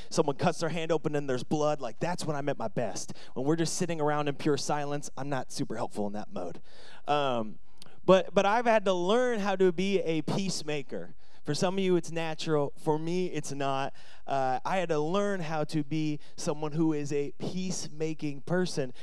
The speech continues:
And it's important to learn in a non-peaceful world how to be a peacemaker, how to be somebody who makes peace. In Matthew five nine, the scripture we're gonna look at today, if you have your Bibles,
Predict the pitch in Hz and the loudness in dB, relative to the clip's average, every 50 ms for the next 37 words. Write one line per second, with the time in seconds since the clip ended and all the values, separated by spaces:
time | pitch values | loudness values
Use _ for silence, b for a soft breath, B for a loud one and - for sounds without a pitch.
0 | B B B B - 180 180 175 175 - 170 - - 185 170 170 - 202 233 262 | B B B B -2 0 0 0 0 0 0 2 2 0 0 0 2 4 6 6
1 | 262 247 233 220 - 196 190 175 180 214 247 247 220 202 196 202 180 180 180 180 | 6 4 0 -2 0 0 0 0 2 0 0 2 0 0 0 0 0 2 2 2
2 | 175 180 180 185 185 196 220 214 202 165 196 208 190 - - - 165 156 151 160 | 2 2 2 2 2 2 2 0 0 0 0 0 0 0 0 2 2 2 4 4
3 | 190 202 196 185 180 190 180 B B B B B B - 185 196 208 196 180 214 | 6 8 8 8 6 6 2 B B B B B B -2 0 0 0 0 0 0
4 | 196 160 196 196 190 - 170 185 175 170 - - - - - 190 190 190 190 165 | 0 0 0 0 0 0 0 0 0 0 0 -2 -4 -4 -2 -2 -2 -2 -2 -2
5 | - - - - - - - - - - - 156 160 165 156 - 131 123 - - | -4 -4 -4 -4 -6 -6 -6 -6 -6 -4 -2 -2 -2 -2 -2 -2 -2 -2 -2 -2
6 | 180 196 214 196 170 196 190 - - 190 175 175 175 170 165 147 170 175 160 160 | 0 0 0 0 0 0 0 0 0 0 0 0 0 0 2 4 4 4 4 2
7 | B B B B B B 147 156 156 160 170 175 170 - - - - - - - | B B B B B B -4 0 2 2 2 2 0 -4 -4 -4 -4 -4 -4 -6
8 | - - - - 131 117 - - - - - - - - - B B B B B | -4 -4 -4 -4 -4 -4 -4 -6 -6 -6 -6 -6 -6 -6 -6 B B B B B
9 | 175 185 185 190 220 233 233 - 240 208 - - 202 196 196 190 185 170 185 190 | 2 4 4 4 2 2 0 0 -2 -2 0 0 0 0 0 0 -2 -2 -2 -2
10 | 220 240 233 208 196 196 190 185 175 - - 214 185 208 214 190 185 185 180 185 | -2 -2 0 0 0 0 0 -2 -2 2 0 0 2 2 0 0 0 0 0 0
11 | 190 190 196 190 165 - 175 175 180 202 202 185 180 170 170 180 185 170 175 160 | 0 0 0 -2 -2 -2 -4 0 2 4 4 4 2 0 -4 -4 -2 -2 -2 0
12 | - 165 175 196 185 175 170 165 | 0 -2 0 0 0 0 -2 -2